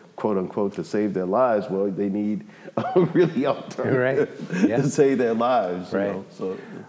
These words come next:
Speaker 1: so, so.
Speaker 2: Well, and I, greenhouses, uh, reminds me of Detroit. I was doing, before Detroit really
Speaker 1: Mm.
Speaker 2: started to turn, I was doing a portrait project down there over a series of, uh, a couple of three years. I was working on a portrait project, and, um,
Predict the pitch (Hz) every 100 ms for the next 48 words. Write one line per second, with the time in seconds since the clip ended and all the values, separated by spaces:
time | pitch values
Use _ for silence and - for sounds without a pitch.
0 | - - 139 151 151 135 127 123 123 113
1 | 127 139 127 117 101 98 101 107 101 104
2 | 104 104 98 101 95 82 90 - 107 107
3 | 92 82 - 92 87 85 98 90 - 98
4 | 92 80 85 - 98 90 78 95 90 -
5 | 92 87 80 78 - 95 95 90 82 85
6 | 92 87 85 - 95 82 - 92 87 87
7 | - 90 87 87 90 87 90 - 92 87
8 | 82 87 87 - - - - - - -
9 | _ - - 95 95 90 - 101 - 78
10 | - 101 87 82 110 101 85 80 82 87
11 | 85 - 90 85 85 85 - - 110 95
12 | - 92 82 87 - 76 87 87 - 107
13 | 90 85